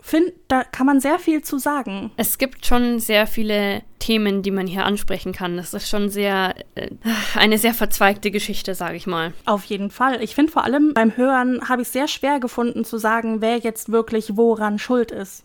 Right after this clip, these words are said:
Speaker 1: Weißt du, was ich meine?
Speaker 2: Also ich glaub, das, äh, war den Richtern auch nicht ganz klar, wer jetzt woran schuld ist, muss ich ganz ehrlich sagen.
Speaker 1: Ja, ich weiß nicht mal, wo ich wirklich anfangen soll.
Speaker 2: Also,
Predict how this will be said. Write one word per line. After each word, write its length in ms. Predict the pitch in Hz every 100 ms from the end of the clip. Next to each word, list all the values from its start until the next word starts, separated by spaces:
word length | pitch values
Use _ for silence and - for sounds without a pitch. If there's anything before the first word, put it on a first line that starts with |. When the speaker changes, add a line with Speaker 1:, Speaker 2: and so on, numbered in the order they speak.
| -
Speaker 1:
Weißt 260 | 214 220
du, 40 | 226
was 120 | 226
ich 100 | 226
meine? 320 | 226 220 254
Speaker 2:
Also 280 | 220 214 226 -
ich 200 | 240 -
glaub, 360 | 226 226 240 -
das, 340 | 240 - - _ - -
äh, 380 | 220 233 220 - -
war 320 | 202 196 220
den 200 | 247 240
Richtern 440 | 233 247 - 262 240
auch 320 | - 277 -
nicht 280 | 208 208 -
ganz 320 | 180 180 -
klar, 300 | 202 180 180
wer 200 | 185 180
jetzt 240 | 185 - - -
woran 340 | 185 185 180
schuld 340 | - 190 180 -
ist, 280 | - - _ - _ _
muss 180 | 196 185
ich 120 | 185
ganz 220 | 208 180
ehrlich 320 | - 185 170 -
sagen. 320 | 190 - 180 - - -
Speaker 1:
Ja, 120 | 220
ich 140 | 214
weiß 180 | 233 226
nicht 140 | 320 320
mal, 120 | 233
wo 120 | 330
ich 100 | 349
wirklich 320 | 285 262 -
anfangen 400 | 277 - 233 208
soll. 300 | 190 190 - 233
Speaker 2:
Also, 320 | 233 240